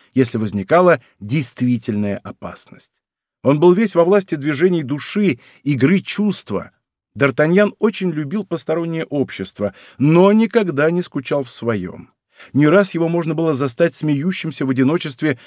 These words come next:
над шутками, которыми он сам себя развлекал, или над смешными фантазиями, которые рисовало его воображение за пять минут до того, как должна была наступить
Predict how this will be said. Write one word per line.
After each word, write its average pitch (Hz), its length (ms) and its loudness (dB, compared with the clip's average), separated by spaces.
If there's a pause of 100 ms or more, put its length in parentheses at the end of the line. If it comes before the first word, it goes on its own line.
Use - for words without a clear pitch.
(120)
над 143 220 2
шутками, 180 580 -2
которыми 160 480 -2
он 147 160 -2
сам 170 320 -2
себя 160 300 -2
развлекал, 143 640 2 (220)
или 180 160 4
над 180 180 4
смешными 185 400 0
фантазиями, 131 840 2
которые 123 360 0
рисовало 117 460 0
его 127 220 2
воображение 117 840 2 (220)
за 131 300 0
пять 185 300 0
минут 180 380 0
до 101 120 -4
того, 139 400 2 (300)
как 151 200 0
должна 117 460 2
была 160 240 -2
наступить 110 680 -6